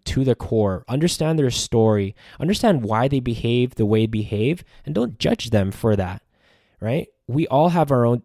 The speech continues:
our own different life br-, br-, uh, upbringings and family of origins, and let's be open and understanding for each other to know better ways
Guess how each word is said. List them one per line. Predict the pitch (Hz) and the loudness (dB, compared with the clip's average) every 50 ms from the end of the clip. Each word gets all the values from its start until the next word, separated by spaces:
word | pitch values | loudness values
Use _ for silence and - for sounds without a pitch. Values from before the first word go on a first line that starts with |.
| _ _ _ _ _ - | _ _ _ _ _ -6
our | 110 117 117 - - 117 117 | -4 -2 -2 -2 0 2 2
own | 120 120 120 110 | 4 4 2 2
different | 110 110 - 110 95 92 | 0 -2 -2 -2 -4 -2
life | 110 127 139 139 135 - | 0 0 0 0 -2 -4
br-, | - 139 131 - _ - | -4 -4 -6 -6 _ -4
br-, | 127 143 139 - - | 0 0 0 0 0
uh, | 135 127 - - | -8 -4 2 4
upbringings | 151 147 143 156 151 151 147 147 147 143 135 127 | 4 4 6 4 4 4 4 2 2 2 2 0
and | 117 104 101 - | 0 -2 -2 -4
family | - - 127 123 120 123 117 | -2 -2 0 2 2 4 4
of | 110 101 110 | 4 4 2
origins, | 107 107 110 123 120 151 165 196 233 240 - - - _ _ _ _ _ _ _ _ _ | 2 2 2 0 0 0 0 0 -2 -4 -6 -10 -16 _ _ _ _ _ _ _ _ _
and | - 123 123 127 | -4 -2 0 0
let's | 135 143 135 | 0 0 -2
be | 131 151 170 165 156 - _ _ - | 0 0 0 2 0 -2 _ _ -2
open | 123 135 135 - - 147 143 | 0 0 2 2 2 2 2
and | 139 123 123 | 4 2 2
understanding | 120 117 113 - - 110 110 110 113 113 | 2 0 -2 -2 -4 -4 -2 -2 -2 -4
for | - - 110 | -2 -2 -2
each | 110 110 - | -2 -2 -2
other | 120 110 110 113 113 113 113 - _ _ _ _ _ _ _ _ _ _ _ _ _ _ _ - | -2 0 2 2 2 2 0 -4 _ _ _ _ _ _ _ _ _ _ _ _ _ _ _ -12
to | - - 131 123 123 120 117 104 - _ _ _ - | -6 -2 0 2 2 2 2 0 -2 _ _ _ -4
know | 127 123 127 127 131 147 156 | 0 2 4 6 6 4 4
better | 135 113 - 127 117 117 120 120 113 107 | 0 0 -4 -4 -4 -2 -2 -2 -2 -2
ways | 101 107 107 107 104 101 95 95 98 - - - - | -2 -2 -2 -4 -4 -6 -8 -10 -14 -14 -14 -16 -16